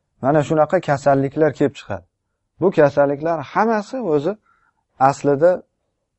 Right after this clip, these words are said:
davolash kerak bo'lgan gunohlar bular, qalb gunohlari. Tortishish shularni yanada kuchaytiradi, shu kasalliklar.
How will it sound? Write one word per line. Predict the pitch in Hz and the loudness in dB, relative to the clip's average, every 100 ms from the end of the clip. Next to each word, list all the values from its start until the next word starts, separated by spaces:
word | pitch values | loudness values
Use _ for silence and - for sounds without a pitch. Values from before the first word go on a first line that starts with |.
| _ _ _ 131 | _ _ _ 0
davolash | 127 131 139 165 | 6 6 6 4
kerak | - 143 139 | 4 4 4
bo'lgan | 131 135 170 175 - - | 0 0 -2 -4 -16 -12
gunohlar | 123 131 131 - 180 151 | -4 2 2 4 2 2
bular, | 107 98 | -4 -10
qalb | - 139 123 | 2 2 2
gunohlari. | 117 104 - 98 - _ _ _ _ _ _ _ _ _ _ _ _ _ _ - | -2 -8 -10 -16 -20 _ _ _ _ _ _ _ _ _ _ _ _ _ _ 0
Tortishish | 135 139 - - 226 | 4 4 2 -2 -2
shularni | - 156 160 180 170 | 2 4 6 4 2
yanada | 143 190 180 180 147 _ | 2 2 2 2 0 _
kuchaytiradi, | _ - 165 151 120 98 | _ 0 0 2 -2 -4
shu | - | -6
kasalliklar. | - 110 - 101 98 - | -2 -2 0 -4 -6 -14